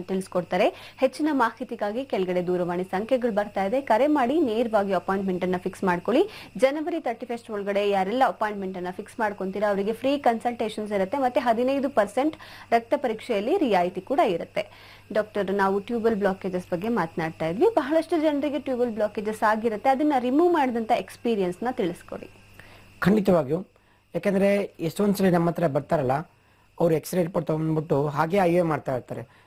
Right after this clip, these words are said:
Speaker 2: Actually ಒಂದು ಫಾಲ್ಟಿ ಟೆಕ್ನಿಕ್ ಇರುತ್ತೆ, ಅಥವಾ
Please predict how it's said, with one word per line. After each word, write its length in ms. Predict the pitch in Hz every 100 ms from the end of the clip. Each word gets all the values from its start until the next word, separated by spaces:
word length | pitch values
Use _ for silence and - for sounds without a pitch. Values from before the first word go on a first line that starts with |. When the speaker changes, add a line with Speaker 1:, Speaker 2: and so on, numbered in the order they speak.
| -
Speaker 2:
Actually 340 | 151 - 175 180
ಒಂದು 640 | 151 165 180 190 196 214 _ _ _
ಫಾಲ್ಟಿ 320 | - 165 175
ಟೆಕ್ನಿಕ್ 440 | 165 151 170 165 143
ಇರುತ್ತೆ, 260 | 120 - 139 - _ _ _ -
ಅಥವಾ 460 | - 165 180 180